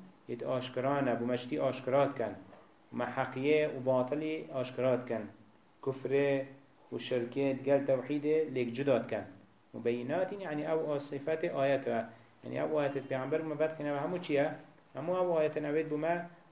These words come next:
حقي تدا تدا ديار كرن، باطل تدا تدا ديار كرن داخل دير كين. ليخرج الذين آمنوا. رب العالمين أفا همو بو ما يكري. پیغمبر بو ما يفرأي كري. قرآن بو ما يفرأي كري.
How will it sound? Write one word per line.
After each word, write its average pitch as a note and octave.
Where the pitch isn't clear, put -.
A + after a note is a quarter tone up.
حقي C#3+
تدا C#3
تدا C#3
ديار C3
كرن، B2+
باطل A#2+
تدا C#3
تدا C#3
ديار C3
كرن C3+
داخل B2+
دير B2
كين. B2
ليخرج F#3
الذين D3
آمنوا. A2
رب A#2
العالمين D#3+
أفا F3
همو F3+
بو E3+
ما E3
يكري. D3+
پیغمبر C3
بو C#3
ما C3
يفرأي B2
كري. A2+
قرآن B2
بو B2
ما B2
يفرأي B2
كري. A2+